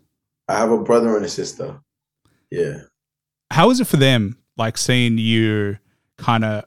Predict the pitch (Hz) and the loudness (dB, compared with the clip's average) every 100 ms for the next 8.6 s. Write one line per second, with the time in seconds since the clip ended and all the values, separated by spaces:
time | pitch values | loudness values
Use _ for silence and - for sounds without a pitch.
0 | _ 113 107 101 95 95 - 123 - 160 | _ -6 -2 -2 -4 -10 -8 -4 0 -2
1 | 175 160 226 226 220 190 180 - 175 147 | -2 0 0 0 0 0 2 6 6 6
2 | - - - 131 160 165 147 120 135 143 | 0 -16 0 4 6 6 4 2 2 2
3 | 131 - 139 143 131 123 107 - 120 110 | 0 0 0 2 2 0 0 -2 0 -2
4 | 110 - 107 104 - - _ - 131 117 | -4 -4 -4 -4 -8 -12 _ -6 -2 -2
5 | 110 107 - 117 104 - - _ - 127 | -2 -6 -6 -4 -4 -8 -16 _ -2 0
6 | 123 117 117 117 107 107 113 123 117 123 | 2 2 0 0 -2 0 2 2 2 -2
7 | 117 110 110 104 110 110 107 110 104 101 | -2 -2 -2 -2 -4 -4 -4 -4 -4 -6
8 | - 107 107 - 87 - | -4 -4 -4 -6 -10 -12